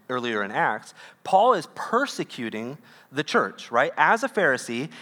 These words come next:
he's saying these guys are heretics, and he was killing Christians. He was actually killing them. Now, he gets changed, and he goes from Pharisee to, he becomes a Christian. So Paul is uniquely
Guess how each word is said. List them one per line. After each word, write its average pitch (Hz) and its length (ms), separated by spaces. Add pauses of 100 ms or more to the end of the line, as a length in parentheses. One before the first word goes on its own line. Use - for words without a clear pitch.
(100)
he's 196 200
saying 156 320
these 131 200
guys 110 200
are 98 80
heretics, 202 540
and 143 80
he 131 60
was 117 120
killing 147 460
Christians. 196 400
He 120 80
was 123 80
actually 139 240
killing 135 260
them. 92 160 (560)
Now, 156 340
he 196 260
gets 160 260
changed, 147 680
and 147 200
he 147 80
goes 151 200
from - 180
Pharisee 151 540
to, 117 420
he 127 320
becomes 127 340
a 214 60
Christian. - 400 (220)
So 175 120
Paul 247 300
is 214 180
uniquely 139 1000